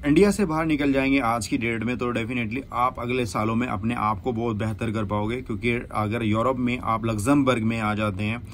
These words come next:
तो आपकी जो वैल्यू होती है वो डबल तिबल हो जाती है। यहाँ की करेंसी के हिसाब से देखेंगे तो एक यूरो का, अ, जो इंडियन रुपीज़ में बनता है वो एटी नाइन रुपीज़ बनता है। तो नॉर्मल सी बात है, अगर आपकी एक हज़ार सैलरी होती है तो इंडिया का एटी नाइन थाउजेंड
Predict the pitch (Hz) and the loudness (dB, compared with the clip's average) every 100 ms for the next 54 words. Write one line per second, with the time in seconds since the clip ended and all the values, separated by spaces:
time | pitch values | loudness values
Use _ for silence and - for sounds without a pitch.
0 | - - - 131 147 - 135 139 113 110 | -16 -8 -4 0 0 2 0 2 2 2
1 | 123 113 101 110 110 110 104 104 104 110 | 2 0 0 0 0 0 2 0 0 0
2 | 107 107 104 104 98 107 107 113 120 117 | 0 0 0 0 0 0 -2 -2 -2 -2
3 | 139 160 160 147 120 127 139 139 139 123 | 0 0 0 0 -2 -2 -2 -2 -2 -2
4 | 120 113 131 117 117 123 120 123 131 - | -4 -4 -4 -4 -4 -2 -2 -2 -4 -8
5 | - - 147 175 - 123 135 147 156 139 | -18 0 4 4 4 2 4 4 4 0
6 | 135 135 135 113 113 113 110 127 120 127 | 0 2 2 2 2 2 2 2 2 0
7 | 131 120 120 113 120 107 107 110 110 117 | 0 0 0 -2 0 0 0 0 0 -2
8 | 120 113 95 135 123 110 120 117 104 117 | -4 -4 2 2 2 2 0 0 0 -2
9 | 120 120 - - - 107 107 107 101 92 | -4 -8 -16 -12 -4 0 2 0 -2 -4
10 | - 120 117 120 131 143 147 117 110 110 | -4 -4 0 0 0 0 -2 0 0 0
11 | 120 117 - 110 113 - 135 131 131 143 | -4 -4 -4 -2 -2 -2 -4 -2 0 0
12 | 131 120 127 127 113 110 123 113 101 117 | -2 0 0 0 -2 -2 -2 -2 -2 -4
13 | 113 123 113 113 110 120 - 123 117 131 | -4 -6 -2 0 0 -2 -4 -6 -2 0
14 | 110 113 127 123 120 110 120 | 0 0 -2 -2 -4 -2 -4